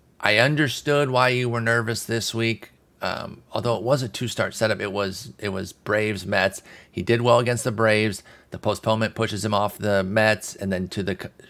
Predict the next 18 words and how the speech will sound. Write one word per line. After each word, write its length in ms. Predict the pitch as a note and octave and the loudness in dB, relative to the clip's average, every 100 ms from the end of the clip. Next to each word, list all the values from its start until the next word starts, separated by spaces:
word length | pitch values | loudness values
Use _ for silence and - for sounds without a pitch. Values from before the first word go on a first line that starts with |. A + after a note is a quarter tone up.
| - - | -12 0
Cubs, 420 | F#2+ F#2+ F#2 - | 2 4 0 -2
White, 280 | F#2+ F2+ - | -2 -2 -4
White, 260 | F#2 F2 | -4 -4
uh, 260 | F#2 E2+ E2+ | -4 -4 -4
not 180 | G2 - | -4 -4
Wash-, 220 | - - - | -8 -10 -12
White 180 | F#2 - | -12 -8
Sox, 220 | G2+ - - | -10 -12 -16
Washington. 580 | - G2 G2 F#2 G2 F#2 - - - - _ A#2 | 2 2 2 -2 -4 -4 -8 -20 -20 -20 _ -2
And 260 | A2+ G#2+ - | 0 -2 0
I 80 | B2 | 0
just 220 | A#2+ - | 0 0
think 260 | B2 G#2 - | -2 0 4
that, 280 | G2 F#2 - _ _ _ _ _ _ _ _ | 4 4 -2 _ _ _ _ _ _ _ _
yeah, 220 | A#2+ G2 | 0 2
you 200 | F#2+ A2+ | 2 0
have 320 | G#2 G#2 - - | 2 0 -2 -4
to. 260 | F#2 F2+ | -4 -4